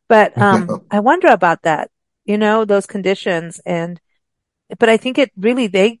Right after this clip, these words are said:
Speaker 1: they had that "we can do it," just like in the military. If you're in battle, isn't that attitude the same thing too? "We can do it.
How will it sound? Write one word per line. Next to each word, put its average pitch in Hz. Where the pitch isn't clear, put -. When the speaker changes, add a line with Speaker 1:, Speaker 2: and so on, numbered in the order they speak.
Speaker 1:
they 190
had 226
that 214
"we 220
can 208
do 233
it," 214
just 226
like 202
in 196
the 190
military. 185
If 202
you're 220
in 190
battle, 226
isn't 190
that 175
attitude 185
the 185
same 175
thing 170
too? 269
"We 180
can 175
do 165
it. -